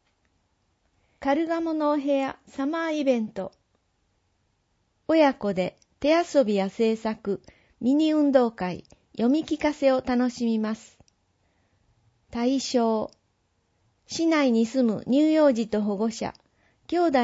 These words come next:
の参加も可能。時ところ、八月二十七日土曜日、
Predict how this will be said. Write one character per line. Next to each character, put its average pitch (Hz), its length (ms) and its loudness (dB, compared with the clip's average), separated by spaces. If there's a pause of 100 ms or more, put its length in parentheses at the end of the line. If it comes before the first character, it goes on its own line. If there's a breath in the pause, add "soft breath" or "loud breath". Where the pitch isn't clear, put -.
の 208 160 -2
参 262 300 -2
加 262 120 -2
も 247 160 0
可 233 200 -4
能。 214 340 -4 (1120)
時 254 320 -2
と 269 160 2
こ 233 180 -2
ろ、 220 220 -2 (480)
八 254 320 -4
月 330 340 -2
二 302 220 0
十 240 240 2
七 240 260 -4
日 220 480 -4
土 240 180 2
曜 262 220 6
日、 170 220 -8